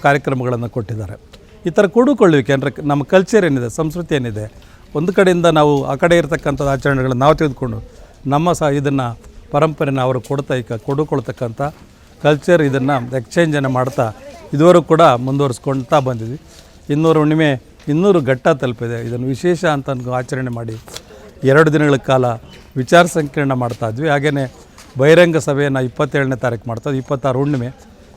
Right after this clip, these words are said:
ಎರಡು ದಿನ ನಾಟಕ, ಸಂಜೆ ನಾಟಕ ಇರ್ತದೆ. ಒಟ್ಟು ಸಾಂಸ್ಕೃತಿಕವಾಗಿರ್ತಕ್ಕಂಥ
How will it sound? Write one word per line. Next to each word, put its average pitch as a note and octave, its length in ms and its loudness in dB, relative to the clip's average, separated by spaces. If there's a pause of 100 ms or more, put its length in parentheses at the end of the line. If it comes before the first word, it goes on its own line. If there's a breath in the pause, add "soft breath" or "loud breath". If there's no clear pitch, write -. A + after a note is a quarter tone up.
(140)
ಎರಡು D3 220 2
ದಿನ D3 100 2 (140)
ನಾಟಕ, D3+ 220 -6 (140)
ಸಂಜೆ C#3+ 300 -2
ನಾಟಕ G#2+ 180 -8 (100)
ಇರ್ತದೆ. B2 300 -10 (640 soft breath)
ಒಟ್ಟು - 220 -6 (380)
ಸಾಂಸ್ಕೃತಿಕವಾಗಿರ್ತಕ್ಕಂಥ D3 1160 -4